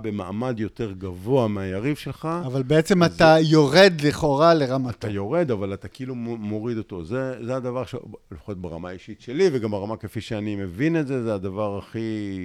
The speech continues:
Speaker 1: גרוע שאפשר לעשות בהיבט הזה, ועושים אותו כל הזמן, ואנשים מאוד, אה,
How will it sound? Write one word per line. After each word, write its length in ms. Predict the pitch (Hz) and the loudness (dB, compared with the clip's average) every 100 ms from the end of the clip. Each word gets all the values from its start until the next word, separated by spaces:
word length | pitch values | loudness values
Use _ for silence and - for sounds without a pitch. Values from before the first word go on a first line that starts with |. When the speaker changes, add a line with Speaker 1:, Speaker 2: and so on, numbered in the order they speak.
| 87 87 | -10 -12
Speaker 1:
גרוע 360 | 92 101 110 110 | -6 -4 -2 -4
שאפשר 320 | - - 101 | -6 -10 -8
לעשות 340 | 87 80 92 78 | -8 -8 -10 -8
בהיבט 380 | 82 78 85 | -10 -8 -8
הזה, 340 | 90 80 123 117 | -8 -4 -2 -2
ועושים 340 | 98 - 107 | -6 -8 -10
אותו 180 | 95 - | -10 -14
כל 240 | - 110 101 | -8 -6 -4
הזמן, 340 | 87 107 113 90 | -6 -8 -8 -10
ואנשים 360 | 80 - 98 | -14 -16 -14
מאוד, 300 | 92 101 90 | -12 -12 -8
אה, 80 | 104 | -6